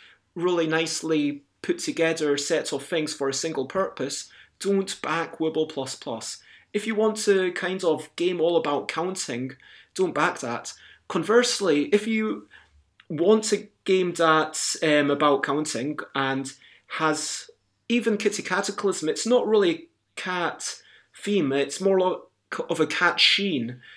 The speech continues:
but, like, there's about thirty different, um, cat puns, all the art's, you know, going to be original and all different by me, and it'll be kind of, um, you know, watercolour with a bit of ink. I'm really looking forward to get it,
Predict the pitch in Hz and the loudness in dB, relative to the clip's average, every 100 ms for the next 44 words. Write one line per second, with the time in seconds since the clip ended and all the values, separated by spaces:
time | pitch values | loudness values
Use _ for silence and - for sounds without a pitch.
0 | _ - 160 160 160 165 151 - 160 160 | _ -4 0 2 2 0 0 2 2 2
1 | 185 175 175 - 190 196 - 170 175 - | 0 0 0 2 2 2 0 -4 -6 0
2 | 165 147 139 - 151 139 139 - - _ | 2 2 0 -6 -4 -4 -6 -12 -20 _
3 | - 170 170 - - 160 165 160 196 196 | -4 2 2 0 -6 -4 -2 0 0 2
4 | 156 151 151 - - - 151 139 120 156 | 2 0 0 -2 -4 -6 -4 -2 -2 -2
5 | 147 143 131 135 127 156 147 143 139 127 | -4 -6 -2 0 2 0 0 0 0 -2
6 | 120 - - - - - - _ - 147 | -6 -10 -14 -18 -20 -20 -20 _ -2 2
7 | 139 127 113 156 156 147 139 - 127 127 | 2 0 0 0 0 -2 -2 -6 -4 -4
8 | 131 156 165 156 _ - _ 143 139 - | -2 -2 -4 -8 _ -20 _ -8 -6 -6
9 | - 156 151 165 160 160 165 151 143 135 | -6 -4 -4 -2 -4 -2 0 0 0 0
10 | 143 139 123 - _ _ - 160 147 139 | 0 0 -2 -10 _ _ -2 2 4 6
11 | 170 165 165 - 180 190 180 160 143 160 | 4 4 -2 -2 0 2 2 2 2 2
12 | 156 - - 139 196 - - _ - - | 0 -2 -2 -4 -4 -10 -16 _ -20 -18
13 | - 143 156 160 156 156 151 - 131 135 | -8 -2 0 2 2 0 -4 -4 -2 -2
14 | 139 - 123 147 139 - - | -4 -6 -2 0 -2 -4 -8